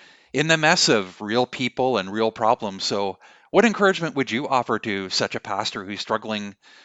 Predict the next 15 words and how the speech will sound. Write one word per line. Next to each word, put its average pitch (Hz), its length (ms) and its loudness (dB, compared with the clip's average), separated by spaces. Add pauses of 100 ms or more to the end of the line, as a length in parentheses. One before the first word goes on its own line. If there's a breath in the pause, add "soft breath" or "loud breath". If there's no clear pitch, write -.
(180 soft breath)
with 113 280 2
creating 123 460 0
that 107 160 2
culture 104 680 -4
and, 101 500 -6 (420 soft breath)
um, 92 520 -4 (240)
that, 123 420 2
that 127 200 2 (840)
desire 139 460 4
for 131 140 -2
discipleship 113 680 -4
within 104 520 -6 (200)
the 110 80 -2
local 90 260 -8
church? - 400 -14